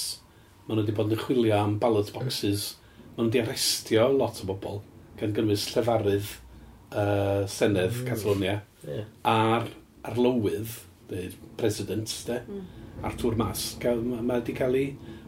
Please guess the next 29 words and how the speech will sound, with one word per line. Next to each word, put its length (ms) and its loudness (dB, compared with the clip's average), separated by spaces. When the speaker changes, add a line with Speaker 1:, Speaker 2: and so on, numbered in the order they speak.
Speaker 1:
fanio 540 6
o 40 0
fod 200 -2
yn 720 2
aelod, 360 2
yy, 300 0
cyhoeddus 560 4
am 160 2
ddwy 160 4
flynedd 400 2
a 160 -2
'di 100 -8
cael 120 0
dirwio 420 2
yn 80 2
y 40 0
can 220 0
mil. 320 2
Ma' 100 0
nhw'n 60 2
Speaker 2:
Ie. 140 6
Speaker 1:
deud, 100 -2
"Chewch 300 2
chi 100 6
ddim 340 4
cynnal 380 0
referendum 440 -4
ar 80 0
annibyniaeth." 500 0